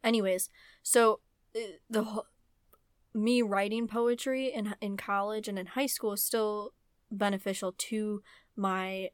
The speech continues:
writing career, though, because it built up muscles in,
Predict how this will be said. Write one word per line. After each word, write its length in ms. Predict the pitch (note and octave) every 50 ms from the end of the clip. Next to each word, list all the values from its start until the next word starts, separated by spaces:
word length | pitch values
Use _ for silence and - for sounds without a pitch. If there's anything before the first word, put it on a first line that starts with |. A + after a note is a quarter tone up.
| _ _ _ _ _ _ _ _ _ _ _ _ _ _ _ _ -
writing 480 | G#3+ F#3+ G3+ G3 G3+ G3+ G3 F#3+ F#3+
career, 500 | - - G3+ F#3 F#3+ G3 A3+ B3 A3 G3
though, 240 | F3+ F3+ E3+ F3+ F3
because 580 | - G#3+ G#3 - - G#3+ G3+ G3 G3 G3 - - -
it 300 | G3+ F#3+ F#3+ F#3 - - _ _ _ _ _ _ _ _ _ _ _ _ _ _ - G3+
built 320 | F3 G3+ G3 G3 G3 - G3+
up 220 | G3 F#3+ F3+ F#3+
muscles 760 | G3+ G3 G3 F#3+ F#3+ - G3 F#3+ F#3+ F#3+ G3 G3+ - - - - _ _ _ _ _ _ _ _ _ -
in, 640 | F#3+ F#3 F#3 F#3+ F#3 F#3+ F#3+ F#3 F#3 F#3+ F#3+ F#3